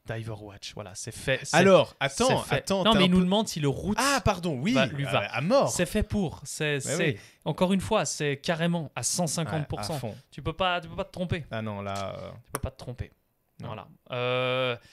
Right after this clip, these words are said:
Speaker 1: bon, en tout cas, vous posez des questions sur les bracelets, c'est, c'est royal, hein, vous pouvez pas nous faire plus
Speaker 2: Prochaine
Speaker 1: plaisir.
Speaker 2: élection, je vote Watch Charge.
Speaker 1: <laughs>
Speaker 2: Oh, tu sais, nous, hein.
Speaker 1: Quel bracelet sur la Héritage Classique sect-, ah là, c'est ta préférée celle-là.
Speaker 2: Secteur Dial, oui, putain, celle-là,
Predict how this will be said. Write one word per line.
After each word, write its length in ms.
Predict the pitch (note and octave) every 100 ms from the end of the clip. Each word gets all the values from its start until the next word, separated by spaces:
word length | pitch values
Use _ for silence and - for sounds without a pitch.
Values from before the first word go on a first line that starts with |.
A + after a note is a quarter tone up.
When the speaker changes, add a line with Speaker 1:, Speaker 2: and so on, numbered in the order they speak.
| - _ -
Speaker 1:
bon, 60 | A2+
en 20 |
tout 100 | -
cas, 140 | A#3+
vous 120 | F3+ D3
posez 300 | B3 A#3+ B3+
des 120 | A#3+
questions 320 | - A#3 A#3
sur 120 | -
les 100 | A3+
bracelets, 360 | G3 G#3 - A3+
c'est, 240 | - D3
c'est 160 | B2+ C#3+
royal, 380 | B2+ F3 D#3 C3
hein, 80 | C3
vous 60 |
pouvez 180 | - C#3
pas 120 | D3+
nous 120 | D#3
faire 140 | D#3+ -
plus 100 | E3
Speaker 2:
Prochaine 240 | D#3 -
Speaker 1:
plaisir. 160 | E3+ D3+
Speaker 2:
élection, 380 | D3+ - F3+ E3
je 100 | C#3
vote 200 | D3 D#3
Watch 180 | C#3 -
Charge. 180 | B2 - E3+ C#3
Speaker 1:
<laughs> 200 | D3 D3+
Speaker 2:
Oh, 200 | C#3 D#3
tu 200 | D#3+ D3
sais, 340 | - D3 D3
nous, 320 | C#3+ C#3 C#3 A#2+
hein. 240 | B2 A#2+ - - - A3 G#3 -
Speaker 1:
Quel 200 | G#3+ G3
bracelet 480 | F#3 G3 - A3
sur 280 | A3 - D3+
la 160 | C#3 -
Héritage 520 | F#3+ F#3 F#3 G#3 F#3 -
Classique 440 | F#3 - G3 -
sect-, 580 | - - A3+ _ _ -
ah 420 | D#3+ G#3 A3+ A#3+ A#3
là, 140 | G#3+ F#3
c'est 160 | F#3
ta 100 | F#3+
préférée 400 | - F#3+ G#3+ G#3
celle-là. 340 | F3+ C#3+ A2 _ _ _ _ _
Speaker 2:
Secteur 500 | _ - - - B2+
Dial, 260 | B2+ B2+ A#2+
oui, 520 | C3 D3 D#3+ G3 A#3+ G#3
putain, 640 | - _ - D#3+ E3+ D#3
celle-là, 640 | - E3 E3 D#3 E3 -